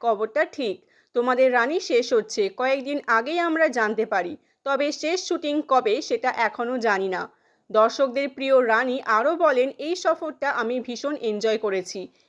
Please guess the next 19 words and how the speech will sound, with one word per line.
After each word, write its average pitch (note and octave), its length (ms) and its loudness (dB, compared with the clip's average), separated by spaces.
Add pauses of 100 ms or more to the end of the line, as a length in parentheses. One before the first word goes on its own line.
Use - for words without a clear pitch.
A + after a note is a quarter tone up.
এটা C4 260 0
আমার E4+ 300 -2
প্রথম A#3+ 420 0
কাজ, F3+ 380 -4 (220)
অনেক E4+ 300 -6
কিছু C4 260 -6
শিখেছি, G3+ 580 -4 (280)
সেটে C4 400 0
সবাই C4 500 2
অনেক D4 300 -6
সাহায্য A3+ 480 0
করেছে, G#3 480 -4
সাপোর্ট A3+ 420 -2
করেছে। F#3 480 -4 (340)
রানীর A3 360 2
সফল B3 440 -2
হয়তো E4+ 440 0
এইটুকুই A3 520 -6
ছিল, G3 320 -4